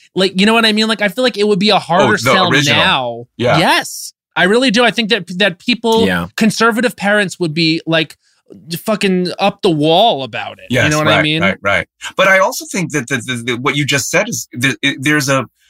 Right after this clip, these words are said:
Speaker 2: perspective shift. I mean, you could see it that way.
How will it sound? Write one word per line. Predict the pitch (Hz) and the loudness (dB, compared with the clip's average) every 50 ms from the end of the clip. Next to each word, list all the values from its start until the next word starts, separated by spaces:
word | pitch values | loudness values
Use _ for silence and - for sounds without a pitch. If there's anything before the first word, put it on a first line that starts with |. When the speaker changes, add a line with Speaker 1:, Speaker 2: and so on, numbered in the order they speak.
| _ _ _ _ | _ _ _ _
Speaker 2:
perspective | - - 160 156 - - - 160 170 - - _ - 147 127 117 104 107 | -6 -4 -4 -4 -4 -2 0 0 0 0 -2 _ -4 -2 -2 -2 -4 -6
shift. | - - - - - 123 117 - - | -8 -6 -4 -2 -2 -2 -2 -2 -2
I | 123 | -2
mean, | 127 127 127 | -2 0 0
you | 131 143 320 | 0 0 0
could | - 180 151 - | -2 -4 -4 -4
see | - - - 165 208 | -4 -4 -4 -2 -2
it | 214 - - | -4 -4 -2
that | - 139 120 - - | 0 0 0 0 0
way. | 110 117 113 113 110 | -2 -2 0 0 -2